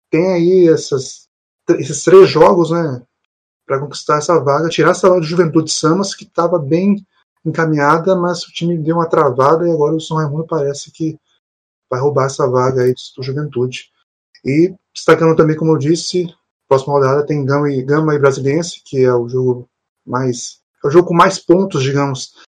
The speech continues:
na Série D, na primeira fase da Série D, que tem tudo pra ser uma disputa bem legal aí, bem interessante. Se o Gama vencer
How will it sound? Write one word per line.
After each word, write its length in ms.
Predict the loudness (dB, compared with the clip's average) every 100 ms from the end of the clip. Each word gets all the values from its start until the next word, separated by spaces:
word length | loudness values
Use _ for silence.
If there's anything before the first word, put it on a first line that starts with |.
| _
na 140 | -4 0
Série 260 | 0 0
D, 160 | 2 2
na 80 | 2
primeira 300 | 0 0 0
fase 160 | 0
da 60 | 0
Série 260 | -2 -4
D, 300 | -2 -4 -4
que 120 | -6 _
tem 140 | -12
tudo 180 | -12 -6
pra 140 | -4
ser 240 | -4 -4 -6
uma 220 | -4 -6
disputa 280 | -10 -8 -6
bem 140 | -2
legal 400 | -2 -2 0 2
aí, 100 | 2
bem 100 | -2
interessante. 340 | -8 -8 -8 -6
Se 80 |
o 20 | -2
Gama 220 | 2 2
vencer 520 | 2 0 4 4